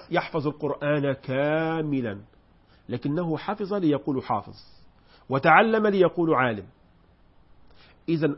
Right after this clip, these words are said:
المقياس صدق، إخلاص،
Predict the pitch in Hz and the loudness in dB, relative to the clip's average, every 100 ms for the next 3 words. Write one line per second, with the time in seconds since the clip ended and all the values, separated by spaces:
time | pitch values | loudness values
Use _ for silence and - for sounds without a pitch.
0 | 156 151 143 143 - 143 110 - - - | 0 0 0 -2 -2 -4 -4 -8 -20 -20
1 | - _ _ - - - - 175 - - | -20 _ _ -20 -20 -8 0 0 0 -20
2 | - - - - _ - 143 - 143 147 | -20 -20 -20 -20 _ -8 -6 -2 2 2
3 | 113 - - | 0 -8 -20